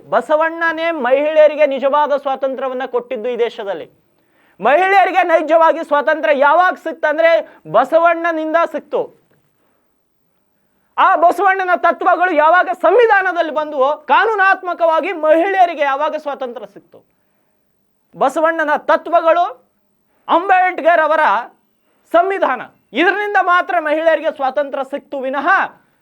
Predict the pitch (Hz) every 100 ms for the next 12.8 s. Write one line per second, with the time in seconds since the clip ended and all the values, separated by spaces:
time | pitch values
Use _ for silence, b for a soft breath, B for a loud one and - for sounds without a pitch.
0 | _ _ _ _ _ 202 269 285 214 262
1 | 302 339 320 277 302 302 302 302 294 311
2 | 320 - 277 294 277 277 269 247 277 302
3 | 320 277 277 269 294 349 330 339 277 285
4 | 285 277 285 277 285 277 277 - 294 339
5 | 254 277 285 - 302 392 381 - 302 302
6 | 294 269 262 - 254 220 143 - _ _
7 | _ _ 285 339 349 269 381 415 427 392
8 | 339 339 320 320 320 320 339 320 302 302
9 | 302 269 277 254 262 254 247 226 214 196
10 | - b b 175 269 320 320 302 285 277
11 | 269 285 269 285 269 269 240 311 277 269
12 | 277 269 269 262 285 294 294